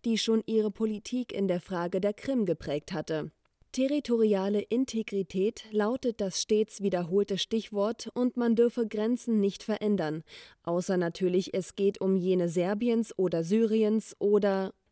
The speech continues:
mit am lautesten ertönt dieses Geschrei aus Deutschland, was ein klein wenig eigenartig ist. Schließlich ist die heutige Bundesrepublik das Ergebnis einer Grenzveränderung,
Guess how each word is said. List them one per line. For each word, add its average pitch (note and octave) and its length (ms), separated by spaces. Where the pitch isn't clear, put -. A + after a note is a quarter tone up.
mit A#3+ 240
am B3+ 160
lautesten B3+ 640
ertönt G3+ 500
dieses G3 320
Geschrei F3+ 480
aus A3+ 240
Deutschland, F#3+ 680
was G#3+ 260
ein G#3+ 240
klein A3+ 380
wenig G3 360
eigenartig F#3+ 720
ist. - 320
Schließlich G3 560
ist F#3 240
die F#3+ 120
heutige G#3 420
Bundesrepublik G#3+ 840
das F#3 200
Ergebnis G3+ 580
einer F#3+ 300
Grenzveränderung, G3 1000